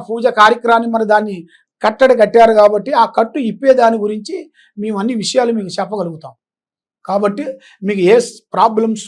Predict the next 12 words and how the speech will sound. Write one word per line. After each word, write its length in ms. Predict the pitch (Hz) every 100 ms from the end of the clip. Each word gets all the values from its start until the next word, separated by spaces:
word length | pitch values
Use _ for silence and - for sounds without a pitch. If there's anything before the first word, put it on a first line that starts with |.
| 196
ఉన్నా 160 | 185 202 175
కూడా 180 | 185 247 - _ _ _
తప్పకుండా 460 | 180 196 202 208 262 - _ _ 196
మమ్మల్ని 260 | 190 190 160
సంప్రదించండి. 600 | 151 175 196 196 190 190 233
ఈ 20 | 220
కింద 140 | 165 202
ఉండాల్సిన 340 | 202 202 196 185
నెంబర్కి 340 | 180 185 175 190
మీరు 160 | 196 359 - _ -
సంప్రదించండి. 640 | 180 170 170 160 151 139 143 _ _ _
కాబట్టి 420 | 190 214 220 233